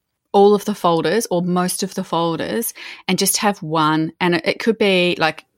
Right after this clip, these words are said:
there's the archive idea from the Harvard Business Review article, but you could do it by year. So you could just have twenty nineteen, twenty eighteen, twenty seventeen, and then just all of the emails that you want to keep, just go straight into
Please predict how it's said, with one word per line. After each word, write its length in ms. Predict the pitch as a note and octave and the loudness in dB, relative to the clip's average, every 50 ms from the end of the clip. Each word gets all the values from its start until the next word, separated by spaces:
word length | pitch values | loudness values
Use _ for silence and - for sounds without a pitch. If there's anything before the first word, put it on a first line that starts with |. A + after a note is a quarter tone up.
| _ _ _ - | _ _ _ -4
there's 200 | - F#3 E3+ - | -2 -2 -2 0
the 140 | - E3 D#3+ | 0 0 2
archive 360 | D#3 D#3 D#3+ - - E3 D#3+ | 2 2 0 0 -2 -4 -2
idea 480 | E3 D#3 D3 - D3 D3 D3 D3 D3+ - _ - | -2 -4 -4 -2 0 0 0 0 -2 -6 _ -8
from 300 | - D3+ C#3+ C#3 D3 D3 - | -4 -2 -2 -2 -2 -4 -4
the 120 | - D#3 D3+ | -6 -6 -6
Harvard 260 | D#3+ F3+ D#3 D3+ D3 | -4 -6 -6 -6 -8
Business 280 | - D3+ - D#3 - - | -8 -10 -8 -8 -8 -8
Review 220 | D#3+ C#3+ D#3 D#3 | -8 -6 -6 -4
article, 340 | D#3 D#3 D3+ D#3 - E3 - - - - - _ | -4 -4 -4 -6 -8 -10 -12 -12 -16 -18 -6 _
but 160 | - F3+ - - _ _ | -2 -2 -2 -4 _ _
you 120 | F3+ F3+ | -8 -6
could 140 | - - E3 | -6 -4 -2
do 100 | F3 E3 | -2 -2
it 80 | - - | -2 0
by 140 | D#3 D3 | -2 -2
year. 420 | D3 C#3+ D3+ E3+ F#3+ A3 A3+ A3+ A3 | -2 -2 -2 -2 -2 -2 -2 -4 -4
So 140 | - - F3 | -4 -6 -6
you 60 | E3 | -6
could 120 | - D3+ | -6 -8
just 140 | - E3+ - | -6 -6 -4
have 300 | - F3+ D#3+ D#3 - - | -2 0 0 -2 -2 -6
twenty 320 | - - F3+ F3 - F3 | -6 -4 -2 -2 0 0
nineteen, 580 | D#3+ D3+ D3+ D3 D3 - D3 - - C3+ C#3 D#3+ - _ - - - - - _ _ _ | 2 2 2 0 -2 -4 -6 -6 -6 -6 -8 -8 -10 _ -20 -20 -20 -20 -20 _ _ _
twenty 280 | - - F#3 F3+ F3+ D#3+ | -6 -4 -2 -2 0 0
eighteen, 320 | D3 C#3+ D3+ - - - | -2 -2 -2 -4 -8 -8
twenty 220 | D#3+ - D#3+ D3+ D3 | -8 -4 -4 -2 -2
seventeen, 440 | - - - - - - D3+ - - | -2 -4 -6 -6 -8 -8 -8 -6 -6
and 140 | F#3 F#3 | -4 -4
then 80 | F3+ F3 | -2 -2
just 220 | F3 F3+ - - _ | -4 -4 -6 -6 _
all 320 | - F#3+ G3 G3+ G#3 G#3 | 0 2 4 4 6 4
of 140 | G#3+ G3+ - | 4 2 0
the 60 | F#3 | -2
emails 500 | - F3+ F3 F3 F3 E3+ E3 E3 E3 - | -2 -2 -2 0 0 0 0 0 -2 -2
that 160 | - D#3+ - | -4 -4 -4
you 120 | E3+ E3+ D#3+ | -4 -4 -2
want 220 | D3+ D#3+ D#3 D3 | -2 -2 -2 -2
to 80 | - - | -4 -10
keep, 640 | - - - - - D#3+ D3+ F3 A#3+ B3+ - - - - - - - - - | -14 -14 -14 -8 -6 -4 -2 -2 -4 -4 -6 -12 -18 -20 -20 -20 -20 -8 -4
just 220 | - F3+ - - | -2 -2 -2 0
go 220 | F#3 E3+ D#3 D#3 | 0 0 0 0
straight 600 | D#3 - - - - - - F3 D#3+ D3+ F#3+ - _ _ _ - | 0 -2 -2 -2 -2 -2 -2 0 0 0 -2 -4 _ _ _ -2
into 640 | F3 E3 D#3 D#3 - - - D#3+ D#3 D3+ D3+ D3+ | -2 0 0 0 -2 -2 -2 -4 -4 -4 -6 -6